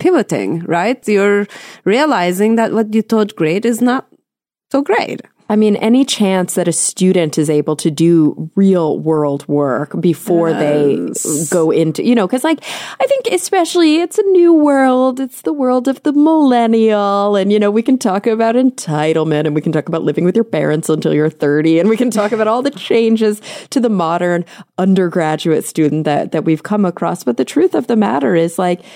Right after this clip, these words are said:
Speaker 2: eventually
Speaker 1: You have to go there and
Speaker 2: you
Speaker 1: make
Speaker 2: have to
Speaker 1: it
Speaker 2: fa-
Speaker 1: happen.
Speaker 2: and you're gonna fail.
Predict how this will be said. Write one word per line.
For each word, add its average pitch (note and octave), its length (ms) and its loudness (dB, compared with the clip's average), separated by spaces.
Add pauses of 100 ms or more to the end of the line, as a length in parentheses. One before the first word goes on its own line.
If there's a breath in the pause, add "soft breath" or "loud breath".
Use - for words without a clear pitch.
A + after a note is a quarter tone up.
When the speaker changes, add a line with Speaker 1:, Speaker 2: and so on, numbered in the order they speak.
(140 loud breath)
Speaker 2:
eventually C4+ 1300 0
Speaker 1:
You G#3+ 140 -2
have F#3 280 -6
to G3 80 -4
go F#3 240 -2
there A3+ 320 0
and A#3 180 2
Speaker 2:
you C#4+ 80 4
Speaker 1:
make A4 120 2
Speaker 2:
have D5 100 -2
to - 80 0
Speaker 1:
it - 40 0
Speaker 2:
fa- A3+ 40 -4
Speaker 1:
happen. A3 640 -2
Speaker 2:
and A#3 200 4
you're B3+ 100 2
gonna E4+ 160 0
fail. A3 540 -2